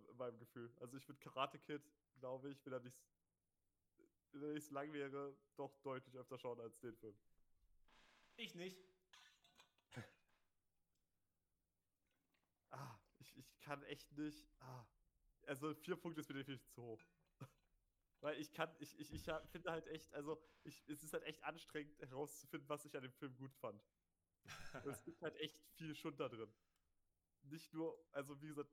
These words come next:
Speaker 1: das geht ja von, äh, es gibt Storylines, die eigentlich komplett irrelevant sind, zu es, alle Charaktere sind einem egal,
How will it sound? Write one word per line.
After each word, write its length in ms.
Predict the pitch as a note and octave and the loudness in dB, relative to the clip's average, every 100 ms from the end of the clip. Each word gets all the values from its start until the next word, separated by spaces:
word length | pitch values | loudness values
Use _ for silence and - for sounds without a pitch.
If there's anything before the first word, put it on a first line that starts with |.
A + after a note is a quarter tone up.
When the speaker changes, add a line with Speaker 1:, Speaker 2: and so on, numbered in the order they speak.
| C#3 | -4
Speaker 1:
das 260 | C#3 C#3+ | -4 -2
geht 140 | E3 D#3+ | 2 2
ja 80 | |
von, 280 | D3+ D#3 D3 D3+ _ - C3+ | 4 4 4 -2 _ -8 -2
äh, 280 | C#3 C#3 C3 - - | 0 2 0 -4 -8
es 140 | C#3 | -6
gibt 160 | D#3 - | -6 -6
Storylines, 560 | - D3 D#3 D#3 D3+ D3 | 0 2 4 4 4 2
die 80 | |
eigentlich 360 | C#3+ C3+ C#3+ - - _ - | -2 -2 -8 -10 -16 _ -4
komplett 300 | C#3+ D3 - | -2 -2 -2
irrelevant 560 | C#3+ D#3 D3+ D3+ D3 - | 0 2 4 4 2 0
sind, 340 | D3+ D3 D3 - - - | 0 0 -4 -12 -20 -16
zu 400 | - - D3+ D3 | -10 -2 2 2
es, 220 | C#3+ - - - - | 0 -4 -12 -16 -4
alle 200 | C3+ D3+ | 0 0
Charaktere 540 | D#3+ C#3+ - D3+ D3 | 0 -4 2 2 2
sind 180 | C#3+ C#3+ | 0 -2
einem 140 | C3+ | 0
egal, 560 | C3+ C3 B2+ C3 C#3 | 0 2 4 4 2